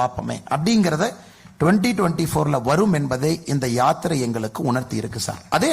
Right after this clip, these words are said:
நேரத்துல post twenty twenty-four is going to be a very confusing period for Tamil Nadu electorate. ஆப்ஷன்ஸ் உங்களுக்கு நிறைய வரப்போகுது. You have Dravidian parties on one side, you have parties like B J P on one side, then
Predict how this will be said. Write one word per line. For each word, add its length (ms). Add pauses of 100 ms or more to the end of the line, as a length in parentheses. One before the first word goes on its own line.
நேரத்துல 360 (1200)
post 360 (140)
twenty 380
twenty-four 420 (100)
is 140
going 240
to 80
be 100
a 40
very 140 (100)
confusing 480 (100)
period 240
for 160
Tamil 220
Nadu 180
electorate. 400 (640)
ஆப்ஷன்ஸ் 460
உங்களுக்கு 260
நிறைய 240
வரப்போகுது. 360 (280)
You 80
have 160
Dravidian 400
parties 280
on 140
one 160
side, 220 (1120)
you 100
have 100 (160)
parties 320
like 180
B 40 (100)
J 140
P 140
on 160
one 160
side, 220 (1200)
then 100